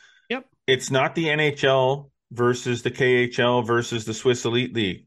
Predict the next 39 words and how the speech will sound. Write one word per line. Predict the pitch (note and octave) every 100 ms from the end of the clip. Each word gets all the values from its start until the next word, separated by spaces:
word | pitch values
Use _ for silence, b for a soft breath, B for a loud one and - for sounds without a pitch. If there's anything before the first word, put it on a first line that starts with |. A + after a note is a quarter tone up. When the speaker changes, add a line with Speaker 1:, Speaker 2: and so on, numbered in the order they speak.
| _
Speaker 2:
It's | A2+ A2 -
the, | - A#2 G#2 -
it's | G#2 G#2
the | -
best | G2+ A#2+ B2
on | C3 B2+
best | A#2+ B2+ C3 - _
players | - B2 B2 A#2+
in |
the | A#2
world. | A#2+ C#3 F#2+ - _ _ _
If | - -
you're, | C3+ C#3 C3+
Speaker 1:
Agreed. | C3+ B B
Speaker 2:
if | - A#2+
the | C3
best | D3 D#3+ -
happen | D3 C#3+ C#3+
to | B2
be | F#2+ A#2+
in | D3+
the | D3+
N | D3
H | D#3 D3+ D#3
L, | D#3+ E3
great. | B2 G#2 - - _ _ _ -
Speaker 1:
Yep. | A2 - _ _
Speaker 2:
If | B2+ A#2+
the | A2
best | C3 C#3+ -
happen | D3 C#3+ C#3
to |
be | A2 B2 C3
on | C3
the | B2+
P | C3+ B2+
G | B2+ B2
A |
Tour, | B2 C3+ D#3 F#3+